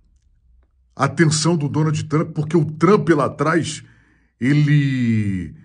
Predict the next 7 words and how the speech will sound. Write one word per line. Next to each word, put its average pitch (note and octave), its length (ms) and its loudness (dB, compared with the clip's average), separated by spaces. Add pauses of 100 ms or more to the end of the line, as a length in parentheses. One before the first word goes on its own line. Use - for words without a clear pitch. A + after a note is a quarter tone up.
(880)
ele C#3 160 0
falou D#3 380 2
que F3 80 2
aquilo D#3+ 240 -2
foi F#3 220 2
uma F#3 120 4
invenção A#3+ 960 2